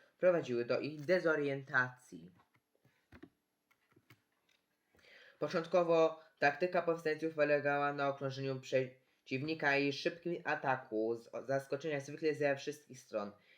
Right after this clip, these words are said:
Niektóre garnizony niemieckie po kilku strzałach zaczynały rozmowy o zawieszeniu broni. Wiel-, w,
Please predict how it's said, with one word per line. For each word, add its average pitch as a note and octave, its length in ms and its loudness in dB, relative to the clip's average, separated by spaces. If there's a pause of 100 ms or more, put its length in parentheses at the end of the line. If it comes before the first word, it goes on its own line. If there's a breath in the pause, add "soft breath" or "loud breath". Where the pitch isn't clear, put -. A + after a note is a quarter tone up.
(160 soft breath)
Niektóre C3+ 440 4
garnizony D3+ 560 0
niemieckie D#3 500 -4
po D3+ 120 -4
kilku D3+ 300 -8
strzałach B2 520 -2
zaczynały C#3 540 -4 (360 soft breath)
rozmowy E3 480 0
o D3 460 0
zawieszeniu E3 480 -2
broni. C3 400 -4
Wiel-, A2 320 -2 (600 soft breath)
w, - 100 -20